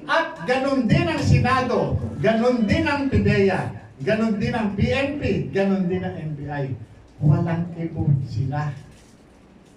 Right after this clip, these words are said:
Kinabukasan, May one, ito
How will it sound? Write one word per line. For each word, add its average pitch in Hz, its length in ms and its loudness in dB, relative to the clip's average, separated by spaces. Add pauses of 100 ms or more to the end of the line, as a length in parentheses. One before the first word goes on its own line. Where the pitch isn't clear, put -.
(240)
Kinabukasan, 302 1300 2
May 254 240 2
one, - 580 4 (680)
ito 196 240 -2